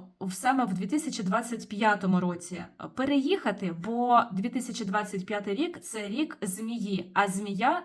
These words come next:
для тих, хто має оцих звірків, е, кролика, коза чи кабанчика в дні народження,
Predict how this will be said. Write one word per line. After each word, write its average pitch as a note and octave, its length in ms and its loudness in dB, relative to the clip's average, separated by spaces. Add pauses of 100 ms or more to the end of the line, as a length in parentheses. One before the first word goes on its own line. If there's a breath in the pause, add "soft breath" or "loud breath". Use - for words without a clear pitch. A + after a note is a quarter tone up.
для G3 240 0
тих, G#3+ 500 0
хто G#3 480 -4
має G3 560 2
оцих F#3+ 320 -4
звірків, G3 460 -4 (460 loud breath)
е, G3 240 2
кролика, G3+ 460 0
коза F#3 300 0
чи F3 520 -2 (160)
кабанчика F#3 540 2
в F3+ 160 2
дні G#3+ 300 2
народження, E3 560 -2